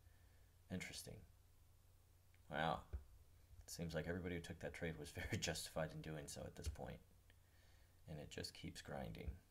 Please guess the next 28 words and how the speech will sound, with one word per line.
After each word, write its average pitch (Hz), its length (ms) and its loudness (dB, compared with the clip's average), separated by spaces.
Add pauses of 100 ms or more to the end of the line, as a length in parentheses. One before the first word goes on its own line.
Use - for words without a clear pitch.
(1400)
Interesting. 82 460 0 (3000)
Oh, 87 160 2
that's 80 180 2
gonna 76 200 -2
do 71 100 -2
it 67 140 -2
for - 100 -6
me. - 320 -2 (2750)
Oh, 110 300 12
wow. 87 460 12 (120)
This - 180 6
was 110 140 6
about 90 360 8
two - 180 4
seconds 98 420 8
after 90 260 8
I 87 60 8
closed 87 320 4
the 82 60 2
last 82 300 6
recording. 82 560 4
This 82 160 4
thing 85 120 2
got 82 160 4
up - 160 4
to 82 80 -2
one 80 220 4
sixty, 87 640 4